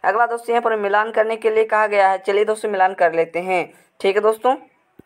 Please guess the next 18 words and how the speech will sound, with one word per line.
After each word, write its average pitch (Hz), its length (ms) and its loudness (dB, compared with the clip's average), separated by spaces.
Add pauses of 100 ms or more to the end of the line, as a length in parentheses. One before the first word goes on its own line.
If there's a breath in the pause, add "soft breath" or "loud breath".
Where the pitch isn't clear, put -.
(140)
तो 247 60 2
जैसा 226 280 0
कि 240 140 -8
मैंने 233 260 -2
यहाँ 233 120 0
पर 226 120 -2
मिलान 208 320 -2
कर 208 180 -2
लिया 226 240 2
है 202 180 0 (360 loud breath)
दोस्तों, 220 260 0
देखिए 233 260 2
विद्युत 208 440 0
बल्ब 202 320 0
से 214 140 0
हो 233 120 4
जाएगा 214 260 2
न्यूटन, 202 500 0